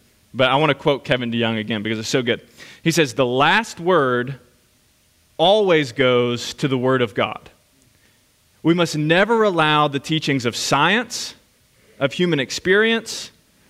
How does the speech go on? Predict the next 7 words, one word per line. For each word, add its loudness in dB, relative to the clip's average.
or 2
of -4
church -2
councils -2
to -14
take -4
precedence -2